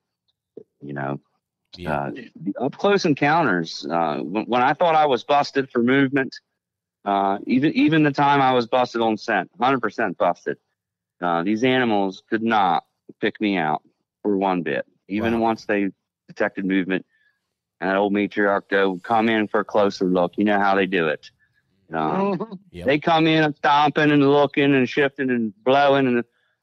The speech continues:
Speaker 1: but, you know, the blowing seemed to stop. I didn't, didn't get blowed or nothing like that when these animals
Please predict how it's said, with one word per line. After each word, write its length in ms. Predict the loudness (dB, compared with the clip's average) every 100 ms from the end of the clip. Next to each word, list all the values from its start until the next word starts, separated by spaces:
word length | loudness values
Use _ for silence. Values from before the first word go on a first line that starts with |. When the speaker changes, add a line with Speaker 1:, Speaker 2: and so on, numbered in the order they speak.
| _ -12
Speaker 1:
but, 160 | -6
you 80 | 0
know, 120 | 0
the 60 | 2
blowing 360 | 2 4 2
seemed 240 | 2 2 0
to 40 |
stop. 520 | -2 -4 -4 -4 -10 -16 _ _ _ _ _ _ _ -2
I 140 | 0
didn't, 340 | 0 -2 -4 -4
didn't 260 | -6 -4
get 220 | -8 -6
blowed 640 | 0 2 4 4 4 0 -6 _ _ _ _ -4
or 80 | 0
nothing 360 | 2 2 0
like 220 | 0 -2 -2
that 360 | 0 0 -4 _ _ _ _
when 120 | -4 -2
these 200 | 0 0
animals 680 | 2 2 0 0 -4 -16